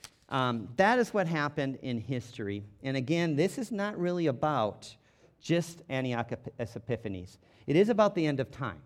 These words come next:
and what is gonna be happening in this. But there is this little horn that arises that has great power and is allowed to have destruction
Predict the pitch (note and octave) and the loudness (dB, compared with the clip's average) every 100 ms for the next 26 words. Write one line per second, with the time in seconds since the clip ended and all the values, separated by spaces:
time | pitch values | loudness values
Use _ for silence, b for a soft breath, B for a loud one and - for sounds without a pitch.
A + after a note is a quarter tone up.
0 | _ _ _ B2+ B2 C#3+ D3 C#3 C3+ B2+ | _ _ _ -6 -2 0 -2 -2 -2 -2
1 | B2 A#2 A#2 A2+ G#2+ A2+ F#2+ - _ C3 | -2 -6 -6 -6 -4 -6 -6 -12 _ -2
2 | D#3+ F3 F#3 D#3+ A#2+ C3+ G#3 G#3+ D3+ B2 | 0 0 -2 -8 -6 0 0 2 0 0
3 | A#2+ A#2 G#2+ G2 F#2+ G#2+ - b b - | 0 -2 -2 -2 -4 -10 -12 b b -6
4 | A2 A2 - C#3+ D3+ D3 A#2+ A2+ A2 A#2+ | -4 -6 0 0 0 -2 -2 -2 -4 -8
5 | A2+ A2 G2+ A#2+ C#3 C#3 C3 C#3+ A#2 A2 | -6 -6 -4 -2 -2 -2 -4 -10 -12 -10
6 | G2 A2+ - B2+ B2 - G2+ | -10 -12 -4 -4 -4 -10 -10